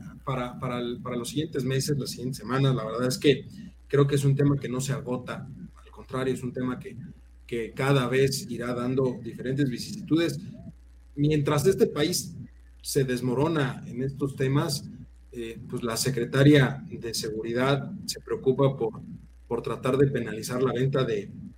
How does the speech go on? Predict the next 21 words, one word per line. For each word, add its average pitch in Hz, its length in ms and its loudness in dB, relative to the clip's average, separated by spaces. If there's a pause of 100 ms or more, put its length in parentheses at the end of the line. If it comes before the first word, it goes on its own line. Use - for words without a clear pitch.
(140)
de 117 160 -8
videojuegos 120 840 0 (380)
violentos, 120 640 -2 (160)
de - 80 -12
acuerdo 113 320 -6
a 110 60 -4
ellos. 110 240 -8 (360)
Y, 143 200 -2
y 151 40 8
no 202 160 10
porque 190 280 10
lo 156 80 10
haya 170 200 8
pensado 143 440 8
él, - 480 2 (240)
me 131 160 -4
parece 135 360 2
que 135 120 4
es 139 120 6
siguiendo 131 460 4
la, - 380 -6